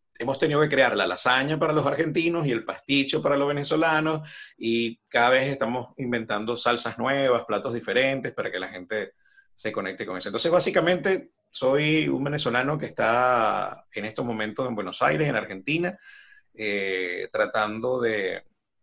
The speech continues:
de, de hacer con lo que sabe, eh, echar raíces y ayudar a otros a que echen adelante también y que sus proyectos prosperen, porque, bueno, durante tantos años haciendo radio,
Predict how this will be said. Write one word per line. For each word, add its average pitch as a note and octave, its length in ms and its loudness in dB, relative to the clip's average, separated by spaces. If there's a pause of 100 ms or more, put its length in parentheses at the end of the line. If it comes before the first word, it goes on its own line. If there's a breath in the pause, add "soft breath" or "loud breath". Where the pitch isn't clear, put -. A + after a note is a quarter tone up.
(320)
de, G2 540 -4
de G#2 120 -2
hacer A2+ 240 0
con D3 140 2
lo C#3 80 4
que A2 100 -2
sabe, C#3 460 4 (420)
eh, F#2 460 -8
echar G#2 300 -8
raíces B2+ 600 -2
y A#2 160 0
ayudar A2 340 2
a A#2+ 80 6
otros C3 380 2 (440 loud breath)
a A#2+ 100 -8
que G2 300 -4
echen A2 180 -4
adelante G2+ 420 0
también A2+ 600 -4
y B2 120 -8
que F2+ 360 -8
sus - 160 -4
proyectos G2 440 -6
prosperen, A#2+ 520 0
porque, G2+ 140 -4
bueno, A2+ 140 0
durante G2 280 -2
tantos A2 260 -2
años C3+ 180 0
haciendo A#2+ 280 -2
radio, A#2+ 440 2